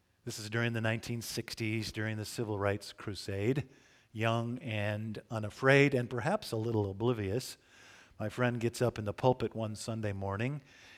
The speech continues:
and announces that he thinks that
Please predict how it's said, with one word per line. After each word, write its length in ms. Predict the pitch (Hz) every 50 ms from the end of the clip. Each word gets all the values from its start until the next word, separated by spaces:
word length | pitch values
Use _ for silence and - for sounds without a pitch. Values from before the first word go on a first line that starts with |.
| - _
and 180 | - 113 117 113
announces 680 | 110 107 104 104 104 104 98 - - 104 101 101 92 92
that 220 | 101 98 101 -
he 180 | - - 185 170
thinks 460 | - - 98 95 101 107 - - -
that 280 | - 104 95 - -